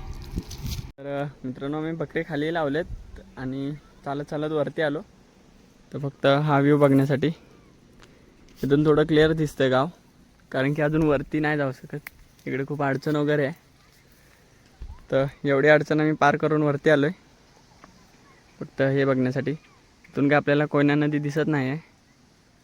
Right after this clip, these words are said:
तिथे थोडीफार दिसते तिथे तिथे.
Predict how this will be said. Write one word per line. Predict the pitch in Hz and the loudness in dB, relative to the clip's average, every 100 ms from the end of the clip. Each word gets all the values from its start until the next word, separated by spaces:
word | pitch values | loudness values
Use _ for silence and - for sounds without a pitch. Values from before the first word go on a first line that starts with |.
| _ _ _ _ _ 139 | _ _ _ _ _ -10
तिथे | 143 139 | -8 -4
थोडीफार | 139 139 147 139 | -2 -2 -2 -4
दिसते | 139 - - 143 - - _ - | -6 -8 -6 -6 -6 -20 _ -18
तिथे | - - 123 | -14 -12 -10
तिथे. | 120 | -8